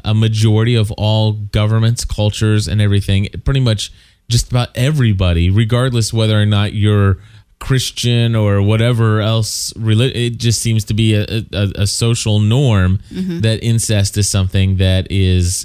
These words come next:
Speaker 1: is not access-, acceptable. It is taboo, is
Speaker 2: Right.
Speaker 1: what, what Wikipedia would even say. And
Speaker 2: Did it give,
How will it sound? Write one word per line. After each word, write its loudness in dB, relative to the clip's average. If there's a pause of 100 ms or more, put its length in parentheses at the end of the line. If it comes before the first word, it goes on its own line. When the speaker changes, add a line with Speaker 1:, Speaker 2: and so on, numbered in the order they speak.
Speaker 1:
is 0
not 0
access-, -2
acceptable. -2
It 2
is 0
taboo, -2 (320)
is 2
Speaker 2:
Right. 0
Speaker 1:
what, -18
what -2
Wikipedia 0
would 2
even 0
say. 0 (480)
And 0
Speaker 2:
Did -2
it -4
give, -6